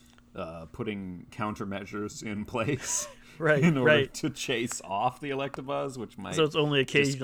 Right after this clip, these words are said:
Speaker 1: discourage
Speaker 2: They've got, like, a
Speaker 1: right,
Speaker 2: wall
Speaker 1: exactly.
Speaker 2: of, of Doug Trio
Speaker 1: <laughs>
Speaker 2: kind of
Speaker 1: Exactly.
Speaker 2: constantly on patrol.
Speaker 1: Yeah, yeah. Just trying
Speaker 2: Uh,
Speaker 1: to chase 'em off.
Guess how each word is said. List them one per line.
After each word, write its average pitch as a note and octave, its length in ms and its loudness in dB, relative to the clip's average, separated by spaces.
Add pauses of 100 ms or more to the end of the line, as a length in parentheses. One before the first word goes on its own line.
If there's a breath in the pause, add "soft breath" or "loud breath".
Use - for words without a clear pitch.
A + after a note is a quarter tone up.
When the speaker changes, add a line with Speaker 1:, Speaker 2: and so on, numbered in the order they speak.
(120)
Speaker 1:
discourage - 20 0
Speaker 2:
They've C#3+ 160 4
got, D#3 180 6
like, C#3+ 100 2
a D3 40 2
Speaker 1:
right, C3+ 100 2
Speaker 2:
wall C#3+ 440 8
Speaker 1:
exactly. C3 280 -2
Speaker 2:
of, C3+ 60 -6
of B2+ 60 -14
Doug C3+ 200 2
Trio B2+ 720 0
Speaker 1:
<laughs> F3+ 140 -4
Speaker 2:
kind C3 260 0
of B2 140 -4
Speaker 1:
Exactly. - 640 -4
Speaker 2:
constantly D3+ 480 2
on C3 160 2
patrol. C#3 400 4
Speaker 1:
Yeah, C3+ 240 6 (460 soft breath)
yeah. A#2+ 320 2 (840 loud breath)
Just - 180 -8
trying C#3+ 260 4
Speaker 2:
Uh, B2+ 80 4
Speaker 1:
to B2 40 4
chase A2 240 2
'em G2+ 140 -4
off. F2+ 320 -10